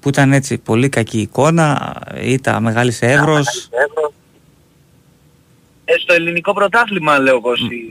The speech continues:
Speaker 1: στο ελληνικό
Speaker 2: συγκεκριμένα. Στην
Speaker 1: πρωτάθλημα,
Speaker 2: Ευρώπη
Speaker 1: όχι, όχι, σε καμία περίπτωση. Εγώ προσωπικά δεν
Speaker 2: Δηλαδή,
Speaker 1: θυμάμαι.
Speaker 2: αυτό λέω, ότι ου-, ούτε πέρσι που ήταν στα πολύ χάλια του Ολυμπιακός δεν είχε τέτοιες, ε, δεν έκανε τέτοια εμφάνιση.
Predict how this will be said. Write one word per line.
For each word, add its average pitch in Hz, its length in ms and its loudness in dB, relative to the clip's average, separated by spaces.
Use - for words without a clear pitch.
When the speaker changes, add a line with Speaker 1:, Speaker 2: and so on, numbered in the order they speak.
Speaker 1:
στο 131 100 -2
ελληνικό 120 280 0
Speaker 2:
συγκεκριμένα. 139 380 2
Στην 139 140 0
Speaker 1:
πρωτάθλημα, 139 260 4
Speaker 2:
Ευρώπη - 100 -2
Speaker 1:
όχι, 131 180 0
όχι, 117 260 -2
σε - 140 -10
καμία 127 240 2
περίπτωση. 104 400 -6
Εγώ 120 220 0
προσωπικά 131 400 -2
δεν 160 100 4
Speaker 2:
Δηλαδή, 165 220 4
Speaker 1:
θυμάμαι. - 220 2
Speaker 2:
αυτό 220 200 -2
λέω, 254 100 2
ότι - 240 -6
ου-, - 160 -4
ούτε 262 340 0
πέρσι 277 400 0
που 208 120 -12
ήταν 277 200 0
στα 208 180 0
πολύ 220 360 -6
χάλια 151 400 0
του 147 120 -8
Ολυμπιακός 135 600 -4
δεν 156 200 -6
είχε 147 320 -6
τέτοιες, 143 440 -6
ε, 135 140 0
δεν 151 140 2
έκανε 139 340 0
τέτοια 135 380 0
εμφάνιση. 120 720 -6